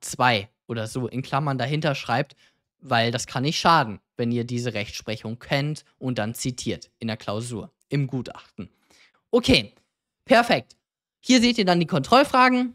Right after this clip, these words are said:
und das war's dann von dem heutigen Video. Fragen, Kommentare könnt ihr unten da lassen. Ihr könnt den Kanal gerne abonnieren und dann fangen wir nächstes Mal mit der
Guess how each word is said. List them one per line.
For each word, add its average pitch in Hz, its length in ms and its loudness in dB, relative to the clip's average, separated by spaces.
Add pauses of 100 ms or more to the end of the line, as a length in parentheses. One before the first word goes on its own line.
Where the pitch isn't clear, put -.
(140)
und 175 220 2
das 170 200 2
war's 139 240 2
dann 143 140 0
von 139 160 -2
dem 120 160 -2
heutigen 120 380 -6
Video. 208 500 2 (160)
Fragen, 156 360 2
Kommentare 123 600 -2
könnt 120 240 -4
ihr 113 60 -4
unten 110 220 -8
da 160 160 6
lassen. 160 420 2 (280)
Ihr 135 120 -4
könnt 127 220 -4
den 123 80 -6
Kanal 110 400 -6 (280)
gerne 113 440 -2 (200)
abonnieren 208 640 2 (520)
und 214 200 4
dann 170 320 4
fangen 143 260 -2
wir 120 100 0
nächstes 139 440 -2
Mal 120 340 -2 (160)
mit 123 260 -6
der 110 340 -2